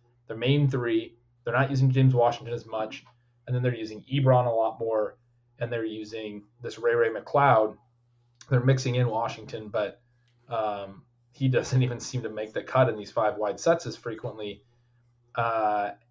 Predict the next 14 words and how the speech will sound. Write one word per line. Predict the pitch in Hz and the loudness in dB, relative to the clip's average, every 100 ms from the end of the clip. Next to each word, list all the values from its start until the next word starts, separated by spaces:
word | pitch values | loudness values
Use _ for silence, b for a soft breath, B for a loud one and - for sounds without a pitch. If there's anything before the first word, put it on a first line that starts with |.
| - | -4
and, | 135 131 127 123 117 - | 2 6 6 4 0 0
and | 135 | 2
McLeod's | 127 151 156 | 4 6 4
kind | 151 135 | 4 2
of | |
their | 120 113 | 2 2
motion | 117 127 127 | 0 0 -2
man, | 117 113 110 | -4 -8 -6
their, | 110 107 107 | -4 -4 -4
their | 117 107 | -6 -6
sort | 120 113 | -4 -2
of, | 110 - _ _ | -4 -6 _ _
you | 131 113 | -12 -10
know, | 104 | -10